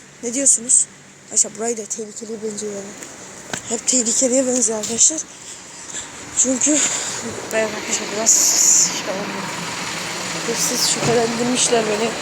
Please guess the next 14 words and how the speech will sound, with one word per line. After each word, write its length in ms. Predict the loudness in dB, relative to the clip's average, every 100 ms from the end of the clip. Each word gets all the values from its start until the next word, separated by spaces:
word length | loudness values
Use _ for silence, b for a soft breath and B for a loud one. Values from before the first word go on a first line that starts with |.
| -6 -6 0
Bir 60 |
daha 160 | 4 4
Furkan'a 460 | 4 -2 0 2 2
gitmeyeceğim. 520 | 0 -2 -2 -4 -8 -12 -12 -12 -8 -6 -6 -8 -10 -10 -10 -10 -12 -6
Yani 320 | -4 -2 -4 -6 -8 -8 -8 -8 -6 -6 -6 -8 -8 -8 -6
Furkan'a 360 | -6 -2 0 0
gidersem 440 | 2 2 2 0 -2 -4 -4 -6 -6 -6 -6 -8 -8 -8 -8 -8 -10 -10 -10 -6
bir 80 | 2
daha 140 | 2
hırsız 380 | 2 0 -2 0
şüphe-, 500 | 0 2 0 0 2
evet 240 | 4 4 4
arkadaşlar. 520 | 0 0 2 2 0 -4 -8 -8 -8 -6 -8 -10 -2
Yağacak. 480 | 2 4 6 6 4